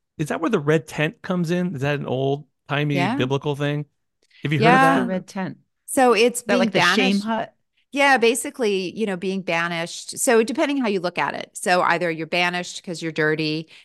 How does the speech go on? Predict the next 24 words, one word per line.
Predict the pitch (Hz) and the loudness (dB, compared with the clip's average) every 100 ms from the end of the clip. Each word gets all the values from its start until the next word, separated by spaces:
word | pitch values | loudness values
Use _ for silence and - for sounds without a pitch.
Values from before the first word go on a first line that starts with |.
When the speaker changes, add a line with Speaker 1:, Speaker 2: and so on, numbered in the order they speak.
| _ | _
Speaker 2:
and | 160 | -2
you | 160 | 0
gotta | 165 160 | 2 2
go | 156 | 0
sit | - 156 | 0 -4
with | 160 | -2
the | 160 | -2
other | 151 147 | -2 -4
menstruators, | 147 - 160 151 147 147 - | -6 -6 -4 -4 -2 -4 -2
or | 294 269 226 220 - - - | 0 2 4 2 -4 -16 -6
in | 240 | -2
some | 349 349 | -2 -2
cultures, | 302 262 240 226 | -2 -2 -4 -6
it | |
might | 214 190 | -6 -4
be | 196 | -6
a | |
positive | 208 302 359 220 170 | -2 0 0 -2 -6
thing. | - 165 156 | -4 -6 -6
Hey, | 170 302 349 190 | -2 0 2 0
you're | 175 185 | 0 -2
menstruating. | 190 202 - 180 170 233 | -2 -4 -4 -2 0 0
Speaker 3:
Girls | 240 233 | 0 -2
trip. | - 143 - | -6 -6 -8